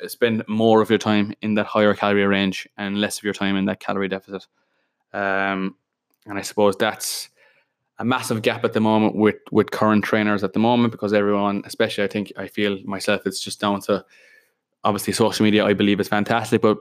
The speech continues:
a lot of people can get caught in the bubble of comparing themselves to others. Um, and it's just that false perception of what they,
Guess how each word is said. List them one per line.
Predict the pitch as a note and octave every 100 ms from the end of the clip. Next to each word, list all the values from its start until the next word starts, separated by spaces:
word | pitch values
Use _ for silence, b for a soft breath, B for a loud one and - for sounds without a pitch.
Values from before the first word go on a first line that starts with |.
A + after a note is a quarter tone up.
| -
a |
lot | G2 G2
of | -
people | G2+ G2+
can | G2
get | F#2+
caught | G#2+ G#2
in |
the | G2+
bubble | G#2 G2+ G2+
of | F2
comparing | - G#2 - G2+ G2+
themselves | G2 G2 G#2 G2 F#2+
to | -
others. | G#2+ G#2+ G2+ - - _ _ _ _ _ -
Um, | G2+ G2 G2+ G2 G2 -
and | G2+
it's | G#2 -
just | G#2+ - - - _
that | G#2+ G2+
false | - - A2+ G#2+
perception | G#2 - G#2 - G#2+
of | G2+ F#2+
what | G#2 A2 -
they, | A2 A2